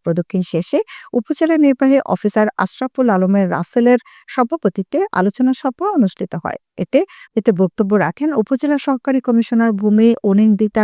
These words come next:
রায়, ভৌমিক কৃষি অফিসার ফরহাদ হোসেন, মাধ্যমিক শিক্ষা কর্মকর্তা মোস্তফা কামাল, যুব উন্নয়ন কর্মকর্তা হাবিবুর রহমান, সিনিয়র সাংবাদিক এস কে সাত্তার, ইউপি চেয়ারম্যান রুকনুজ্জামান, সমন্বয়ক শাহিন আলম প্রমুখ।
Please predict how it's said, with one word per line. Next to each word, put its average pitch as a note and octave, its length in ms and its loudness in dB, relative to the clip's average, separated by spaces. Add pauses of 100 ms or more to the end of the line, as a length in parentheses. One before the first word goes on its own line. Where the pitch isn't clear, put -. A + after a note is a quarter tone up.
(140)
রায়, F3+ 220 0 (320)
ভৌমিক G3+ 460 0 (140)
কৃষি B3+ 360 -4
অফিসার C4 400 0
ফরহাদ F3+ 380 0
হোসেন, E3+ 240 -2 (120)
মাধ্যমিক B3+ 440 2
শিক্ষা B3+ 240 -6 (100)
কর্মকর্তা G3+ 600 2 (380)
মোস্তফা G#3 460 0
কামাল, F3+ 300 2 (320)
যুব A#3+ 220 2
উন্নয়ন C#4+ 420 8
কর্মকর্তা G3 500 0
হাবিবুর E3+ 500 -2
রহমান, G#3 320 0 (100)
সিনিয়র E3+ 380 0
সাংবাদিক A3 420 0 (180)
এস G3 100 0 (100)
কে G#3+ 160 0
সাত্তার, A3 360 -2 (320)
ইউপি C4 300 0
চেয়ারম্যান B3+ 400 4
রুকনুজ্জামান, G3+ 720 0 (420)
সমন্বয়ক C#4 640 6
শাহিন G3+ 320 0
আলম - 180 -4 (120)
প্রমুখ। - 300 -6